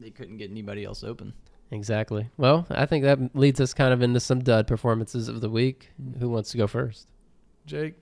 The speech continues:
Speaker 1: Yeah, I'm gonna
Speaker 3: that
Speaker 1: go
Speaker 3: first
Speaker 1: with
Speaker 3: name.
Speaker 1: this one was fun 'cause I talked about him last week. I said once he loses a game, that he will never play again for the Cowboys unless <laughs> Dak goes out. We're talking about Cooper Rush.
Speaker 2: Yeah.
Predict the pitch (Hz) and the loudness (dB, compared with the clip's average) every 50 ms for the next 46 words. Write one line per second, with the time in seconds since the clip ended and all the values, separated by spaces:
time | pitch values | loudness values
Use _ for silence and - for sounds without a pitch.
0 | _ _ _ _ 139 131 135 135 123 - - 135 143 151 156 139 143 139 135 127 | _ _ _ _ -6 -4 -2 -2 -4 -4 -6 -6 -4 -4 -2 0 0 2 2 2
1 | 127 123 120 110 110 110 107 110 - - _ _ _ _ _ _ 147 143 - - | 2 2 0 -2 -4 -6 -6 -8 -10 -14 _ _ _ _ _ _ -4 -4 -2 -2
2 | 175 175 170 151 - - 151 143 139 123 135 117 123 120 - 135 131 127 - 120 | -2 -2 -2 -2 -2 -2 -2 0 0 0 -2 -2 -2 -2 0 -2 -2 -2 -2 -2
3 | 127 123 123 120 120 117 120 - - 120 110 - - 117 - - 117 107 113 120 | -2 -2 -2 -2 -4 -4 -6 -6 -8 -12 -10 -8 -8 -8 -6 -6 -8 -6 -4 -6
4 | 127 127 - - 127 120 117 117 120 117 120 123 117 117 104 110 117 117 117 120 | -6 -6 -6 -6 -4 -2 -2 -2 -2 -2 -4 -4 -4 -4 -4 -4 -4 -2 -2 -2
5 | 120 123 123 - - _ _ _ _ _ _ - 113 107 117 117 113 117 117 117 | -2 -4 -6 -8 -14 _ _ _ _ _ _ -4 -4 -2 -2 -2 -2 -2 -2 -2
6 | 117 104 113 110 - - 117 113 113 117 113 107 110 107 110 113 110 - 117 104 | -4 -4 -6 -6 -4 -4 -2 -2 0 -2 -2 -2 -4 -6 -6 -6 -6 -8 -8 -8
7 | 110 - 127 104 104 104 104 113 117 110 101 107 107 113 107 110 104 - - - | -8 -8 -6 -6 -6 -6 -4 -6 -6 -6 -6 -6 -6 -6 -6 -6 -6 -6 -6 -6
8 | - - - _ - 127 120 120 - - 127 120 113 117 117 120 110 - - - | -6 -6 -8 _ -8 -6 -6 -6 -6 -6 -6 -6 -4 -4 -2 -4 -4 -6 -6 -6
9 | 147 127 120 120 117 113 110 107 - - 127 120 - 113 110 107 104 101 98 - | -6 -6 -6 -6 -6 -6 -6 -8 -6 -6 -8 -6 -4 -6 -4 -4 -4 -4 -6 -8
10 | - - - - 147 127 123 131 151 180 | -10 -14 -12 -6 -4 0 2 2 2 2